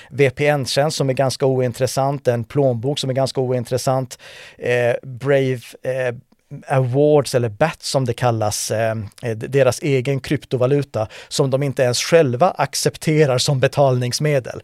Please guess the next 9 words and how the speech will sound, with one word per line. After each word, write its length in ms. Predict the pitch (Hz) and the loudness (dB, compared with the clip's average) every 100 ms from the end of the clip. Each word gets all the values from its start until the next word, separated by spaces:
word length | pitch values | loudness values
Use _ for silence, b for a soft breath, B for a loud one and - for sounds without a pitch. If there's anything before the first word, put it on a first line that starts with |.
| B B B | B B B
Allt 340 | - 190 196 - | 2 4 2 0
sånt 380 | - 135 117 | 0 0 0
bloatware 640 | - 143 139 - 110 104 104 b b _ | 0 2 2 0 -4 -4 -6 b b _
tycker 280 | - 127 127 | -6 -4 -2
jag 200 | 117 107 | -2 -2
ju 180 | 107 101 - | -4 -6 -4
att 240 | 113 - | -6 -6
ska 200 | - 117 | -6 -4
döljas, 540 | 107 190 156 156 170 | 4 4 4 2 0